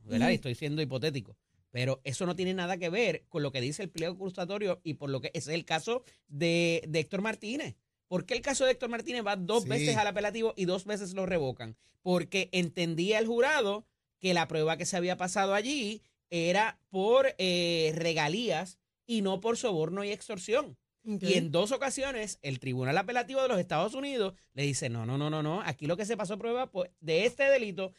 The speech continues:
Speaker 1: y no de este otro por el cual se le estaba enjuiciando".
Speaker 2: Ok.
Speaker 1: Y ya están, ya estamos tarde.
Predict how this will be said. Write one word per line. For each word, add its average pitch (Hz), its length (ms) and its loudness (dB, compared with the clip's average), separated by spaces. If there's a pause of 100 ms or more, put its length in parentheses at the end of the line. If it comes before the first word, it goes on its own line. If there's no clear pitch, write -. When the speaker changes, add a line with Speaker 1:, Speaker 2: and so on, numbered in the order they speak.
(180)
Speaker 1:
y 247 140 -2
no 233 180 2
de 262 200 2
este 240 220 -4
otro 302 280 0
por 156 140 -4
el 151 100 -6
cual 175 160 -4
se 247 120 -6
le 233 40 -4
estaba 180 380 -4
enjuiciando". 175 720 -6 (320)
Speaker 2:
Ok. 185 220 -6 (220)
Speaker 1:
Y 170 160 -2
ya 127 180 2
están, 180 440 -4
ya 147 120 -2
estamos 131 320 -6
tarde. 208 320 -2